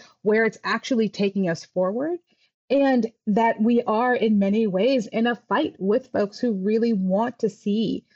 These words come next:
um, who want to hold a, a status quo that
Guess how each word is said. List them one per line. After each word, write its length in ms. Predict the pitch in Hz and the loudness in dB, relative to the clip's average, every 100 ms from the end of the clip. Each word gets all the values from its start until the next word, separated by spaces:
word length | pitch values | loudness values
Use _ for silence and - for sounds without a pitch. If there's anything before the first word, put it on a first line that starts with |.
| _ _ 202 | _ _ -2
um, 140 | 185 | 0
who 80 | 202 | 0
want 240 | 202 233 | 0 0
to 100 | 233 - _ | -2 -6 _
hold 460 | 202 240 214 190 202 | 0 2 2 0 -2
a, 220 | - 180 - | -2 -2 -2
a 60 | 196 | -6
status 480 | - 220 233 247 | -4 -2 0 -2
quo 640 | - - - 403 196 165 - _ _ _ _ _ _ 226 | -8 -8 -4 0 0 0 -2 _ _ _ _ _ _ -2
that 460 | 208 226 214 - | 0 2 0 -2